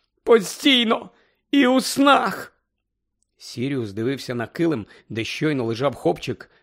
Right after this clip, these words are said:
прикинувшись Гаріним тілом. Муді глянув на Гаррі, але той уникав його погляду. Він мав химерне відчуття, що дикозорове магічне око стежило за ним, відколи він вийшов з кухні.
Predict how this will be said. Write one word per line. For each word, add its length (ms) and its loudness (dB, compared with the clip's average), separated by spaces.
прикинувшись 720 -4
Гаріним 480 0
тілом. 380 -6
Муді 440 0
глянув 360 0
на 140 0
Гаррі, 340 -4
але 260 -6
той 320 -4
уникав 520 -4
його 240 -8
погляду. 460 -6
Він 160 0
мав 160 2
химерне 480 0
відчуття, 480 -2
що 220 -6
дикозорове 760 -2
магічне 520 -6
око 360 -2
стежило 640 -2
за 160 0
ним, 220 -2
відколи 380 -4
він 140 -2
вийшов 360 -4
з 60 -18
кухні. 460 -8